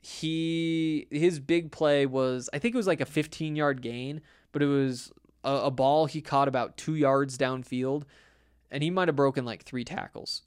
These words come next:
And, and those tackles came mostly from, I mean, Caleb Fourier was probably the third or fourth, third tight end today, maybe. A-, and so he was playing against some other third stringers, so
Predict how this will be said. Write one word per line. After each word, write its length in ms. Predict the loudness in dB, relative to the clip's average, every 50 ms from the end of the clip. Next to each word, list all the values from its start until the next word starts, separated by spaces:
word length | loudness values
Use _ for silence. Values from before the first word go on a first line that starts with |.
| _ -4
And, 160 | -4 -2 -2
and 120 | 0 2
those 180 | 2 2 0 0
tackles 420 | 0 -2 -2 0 0 -2 -4 -4
came 500 | -2 -2 -2 -2 -2 -4 -6 -6 -6 -2
mostly 500 | -2 0 0 -2 -4 -6 -4 -2 -2 -2
from, 580 | -2 -2 -2 -2 -2 -2 -2 -4 -6 -10 -14 -16 -10 -4
I 40 | 0
mean, 280 | 0 0 0 -4 -10 -20 _ _ _ _ -10 -4
Caleb 240 | 0 0 0 0 0
Fourier 480 | 0 2 4 4 4 6 6 6 4
was 240 | 4 2 0 0 -2
probably 880 | -8 -14 -6 0 0 2 2 2 -2 -4 -4 -2 -2 -2 -2 -4 -6 -10 _ _ _ _ _ _ _ _ _ _ _ _ _ _ _
the 60 | -20 -18
third 360 | _ 0 2 2 4 4 2
or 80 | 0
fourth, 480 | -2 -4 -6 -2 -2 0 -2 -2 -6 -10 _ _ _ _ _ _ _ _ _
third 240 | 4 6 6 6 4
tight 180 | 2 0 2 2
end 160 | 2 0 -2
today, 260 | -2 -2 0 0 0
maybe. 420 | 0 -2 -2 -2 -2 -4 -6 -6 -10 _ _ _ _ _ _ _ _ _ _ _ _ _ _ -4
A-, 60 | -4
and 240 | -2 -2 -2 -2 0
so 200 | 2 4 4 4
he 120 | 4 2
was 120 | 0 0
playing 280 | -2 -6 -6 -4 -4 -4
against 240 | -6 -6 -8 -8 -6
some 80 | -6
other 120 | -6 -6 -6
third 260 | -4 -4 -4 -4 -4
stringers, 300 | -6 -8 -8 -6 -6 -6
so 100 | -6 -6